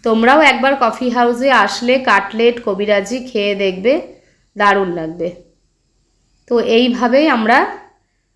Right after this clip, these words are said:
কফি হাউসের সন্ধেটাকে এনজয় করলাম। তো বন্ধুরা তোমাদের সাথেও সেটা শেয়ার করলাম,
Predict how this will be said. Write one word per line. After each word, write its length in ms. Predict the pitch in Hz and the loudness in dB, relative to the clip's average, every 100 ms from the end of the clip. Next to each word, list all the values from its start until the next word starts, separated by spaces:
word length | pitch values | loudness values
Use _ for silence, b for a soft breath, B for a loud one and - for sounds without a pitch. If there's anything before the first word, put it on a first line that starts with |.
| _ _ _ | _ _ _
কফি 300 | - 220 247 | -6 -2 0
হাউসের 340 | 247 226 226 269 | 2 2 0 -2
সন্ধেটাকে 680 | - 214 214 220 220 269 | -2 -6 -4 -4 -2 0
এনজয় 340 | 240 196 208 214 | 0 0 0 0
করলাম। 420 | 226 226 247 349 - - _ _ _ _ _ _ _ _ _ _ _ - | -2 -2 -2 -4 -8 -20 _ _ _ _ _ _ _ _ _ _ _ -10
তো 100 | 220 | -4
বন্ধুরা 640 | 208 214 226 277 320 - - _ - | -2 0 0 0 -2 -4 -16 _ -12
তোমাদের 340 | 220 214 226 | -6 -4 -4
সাথেও 300 | 226 233 262 | -4 -4 -2
সেটা 260 | 269 247 247 | -2 -2 -2
শেয়ার 340 | 247 226 214 | 0 0 0
করলাম, 680 | 214 240 233 247 277 - - | -2 -4 0 0 0 -6 -18